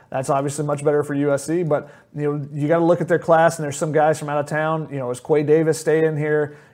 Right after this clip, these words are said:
You know, we, we've had some updates on him on the, on the P as well. So there's some guys in here that are still, there's some question marks going into signing day still. You know, it's not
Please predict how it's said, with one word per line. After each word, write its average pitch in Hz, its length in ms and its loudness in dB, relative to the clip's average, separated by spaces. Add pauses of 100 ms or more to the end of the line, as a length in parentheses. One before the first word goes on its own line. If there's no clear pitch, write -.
You 131 60 -8
know, 123 60 -4
we, 135 160 -2
we've 135 200 -4
had 147 140 0
some 147 120 -4
updates 156 420 2
on 147 80 -2
him 156 280 -2
on 151 200 -2
the, 143 340 0
on 151 140 -4
the 151 60 -2
P 160 280 0
as 139 120 -2
well. 156 480 4 (200)
So 143 440 0
there's 147 300 -2
some 160 140 -4
guys 160 300 4
in 156 80 -4
here 165 220 2
that 151 120 -2
are 147 100 -4
still, 190 1000 2
there's 156 380 -6
some 160 140 -6
question 170 400 -2
marks 147 200 -2
going 147 300 0
into 143 560 -4
signing 143 340 -6
day 117 180 -10
still. 101 340 -10
You 127 80 -12
know, 127 120 -10
it's 123 140 -12
not 151 300 -4